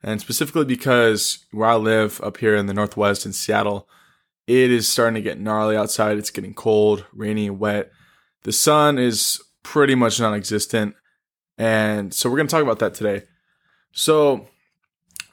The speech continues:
as everyone knows, part of what makes you feel good is dopamine, and that's one of the feel-good chemicals that whenever you do something, when you achieve something,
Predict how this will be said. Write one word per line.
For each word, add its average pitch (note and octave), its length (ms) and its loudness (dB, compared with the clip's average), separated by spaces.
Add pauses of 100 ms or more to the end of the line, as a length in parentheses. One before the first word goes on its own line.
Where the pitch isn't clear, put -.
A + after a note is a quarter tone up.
(300)
as E3+ 200 2
everyone C#3+ 240 0
knows, A2+ 240 2
part D3 240 -4
of E3 60 4
what A#2+ 100 2
makes B2+ 180 -2
you G2+ 60 -12
feel A#2+ 180 2
good G#2+ 160 0
is G#2+ 100 -6
dopamine, B2+ 640 0 (420)
and G#2+ 680 0 (400)
that's - 320 -2
one A2 120 0
of G#2 60 -2
the G2+ 60 -4
feel-good G#2+ 400 2
chemicals G2+ 400 -2
that G2 240 -2
whenever G2+ 240 -4
you G#2 60 -2
do G#2+ 160 -2
something, G2+ 420 -2
when F2 140 -10
you D2+ 80 -12
achieve - 320 0
something, G#2+ 500 2